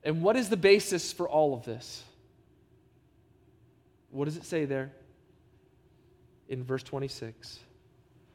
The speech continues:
"For I am the Lord, your healer." With their healing comes admonishment to submit themselves to God's word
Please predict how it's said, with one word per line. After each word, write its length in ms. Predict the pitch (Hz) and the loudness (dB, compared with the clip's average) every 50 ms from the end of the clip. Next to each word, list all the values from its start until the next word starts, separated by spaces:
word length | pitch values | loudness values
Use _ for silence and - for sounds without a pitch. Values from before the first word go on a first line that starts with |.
| _ _ | _ _
"For 300 | - - - 143 139 - | -20 -8 -6 -6 -6 -4
I 460 | - 143 151 151 160 160 160 165 165 - - | -4 -2 0 0 0 0 0 -2 -4 -6 -6
am 160 | 135 139 139 | -8 -6 -6
the 140 | 131 127 127 | -4 -4 -4
Lord, 580 | 127 127 127 135 127 120 113 107 104 107 107 113 - _ _ _ _ - - _ - | -6 -4 -4 -4 -4 -4 -4 -6 -8 -10 -14 -16 -20 _ _ _ _ -20 -20 _ -12
your 500 | 127 131 127 120 110 110 107 104 107 110 - - _ _ _ | -6 -4 -4 -4 -4 -6 -8 -10 -14 -16 -20 -20 _ _ _
healer." 380 | - - - 110 101 107 110 - - _ _ _ _ _ _ _ _ _ _ _ _ _ _ _ _ _ _ _ _ _ _ _ _ _ _ _ _ - _ _ _ _ _ _ _ _ _ _ _ _ _ _ _ _ _ _ _ _ _ _ _ _ _ _ _ - _ _ _ _ - - - | -20 -14 -12 -12 -12 -12 -14 -20 -20 _ _ _ _ _ _ _ _ _ _ _ _ _ _ _ _ _ _ _ _ _ _ _ _ _ _ _ _ -20 _ _ _ _ _ _ _ _ _ _ _ _ _ _ _ _ _ _ _ _ _ _ _ _ _ _ _ -20 _ _ _ _ -20 -10 -2
With 220 | 139 160 170 165 | 0 0 0 2
their 160 | 175 180 175 | 2 2 2
healing 480 | 156 151 - 190 175 156 139 127 127 131 | 2 -2 -4 -2 -2 -2 -2 -2 -6 -10
comes 380 | - - 151 147 143 143 139 - | -8 -6 -6 -4 -4 -6 -8 -8
admonishment 760 | - 143 143 143 143 147 151 147 147 135 - - 131 123 - | -8 -8 -6 -4 -2 0 0 0 -2 -4 -6 -8 -10 -12 -10
to 100 | - 127 | -10 -12
submit 400 | - - 151 143 139 156 160 - | -8 -6 -6 -4 -4 -6 -6 -4
themselves 560 | - 180 170 165 - 175 160 156 151 147 - | -4 -6 -4 -4 -4 -2 -2 -2 -2 -4 -6
to 80 | - 156 | -12 -8
God's 340 | 147 151 147 143 143 127 131 | -4 -2 -2 -2 -2 -4 -8
word 340 | 127 123 120 117 117 120 | -8 -8 -6 -6 -8 -8